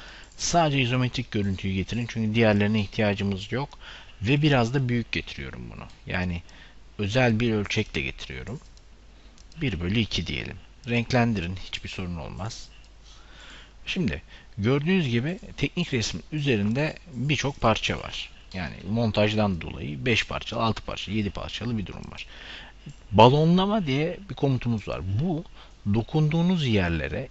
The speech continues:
ilişkilendirerek o parçayla ilgili balon ekliyor. Özellikle bir kenar yakalamamaya dikkat edin. Bakın dokundum. İki nolu parça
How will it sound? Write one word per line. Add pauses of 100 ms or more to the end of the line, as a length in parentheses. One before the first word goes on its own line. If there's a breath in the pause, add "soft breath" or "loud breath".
(160)
ilişkilendirerek (100)
o
parçayla
ilgili
balon
ekliyor. (540 loud breath)
Özellikle
bir
kenar
yakalamamaya
dikkat
edin.
Bakın
dokundum. (840 loud breath)
İki
nolu
parça